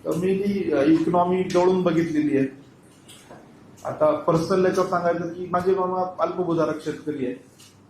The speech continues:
आणि मी त्यांच्याकडे शिकलेलो आहे. ते ग्रामीण भागात, म्हणजे ती शाळेत मी पण चार किलोमीटर सायकलवर जाऊन केलेली आहे, आठवी दहावी. तर त्यांच्याकडं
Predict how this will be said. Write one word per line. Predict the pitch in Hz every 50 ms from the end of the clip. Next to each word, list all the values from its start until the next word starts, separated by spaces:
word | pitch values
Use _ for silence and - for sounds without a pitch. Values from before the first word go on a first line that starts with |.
| - - - _ -
आणि | - 131 139 156
मी | 170
त्यांच्याकडे | 170 180 175 170 175 180 175 160
शिकलेलो | - - - - 165 160 151 139 135
आहे. | 131 131
ते | 131 - 156 156 160 160 160 160
ग्रामीण | 170 180 190 196 196 185
भागात, | 165 156 131 127 123 123 - - - - _ - -
म्हणजे | 131 131 131 143 143
ती | - - - - 320 - -
शाळेत | 156 151 170 165 165 175
मी | 175 180
पण | 175 185 185 175 175 - - - - -
चार | 170 165 160
किलोमीटर | 160 - 165 165 165 160 160 156 160 165 156 - - - - - - - - - - -
सायकलवर | 151 151 151 160 160 165 160
जाऊन | 151 156 160 156 160 -
केलेली | 151 147 143 139 131 127 123
आहे, | 127
आठवी | 123 131 127 131 139 131
दहावी. | 127 127 123 123 117 - - - - - - - - - - - - - - - -
तर | - - - - - -
त्यांच्याकडं | 180 165 165 180 - 214 202 208 208 208 214 220 220